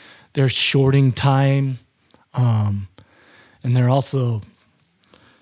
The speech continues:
doing things hot and e-, energized. They're working on lines that are electric, that have electricity on them when they should take outages.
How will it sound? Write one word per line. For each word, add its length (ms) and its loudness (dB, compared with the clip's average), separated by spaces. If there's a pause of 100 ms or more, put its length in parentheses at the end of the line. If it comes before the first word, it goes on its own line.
(280)
doing 280 4
things 460 -2
hot 580 -4
and 200 -2
e-, 240 2
energized. 800 0
They're 100 -2
working 320 0
on 180 2
lines 360 0
that 120 -2
are 60 -2
electric, 480 -4 (200)
that 120 -2
have 240 0
electricity 680 -4
on 220 0
them 120 0
when 140 0
they 100 -2
should 240 -8
take 220 -6
outages. 720 -8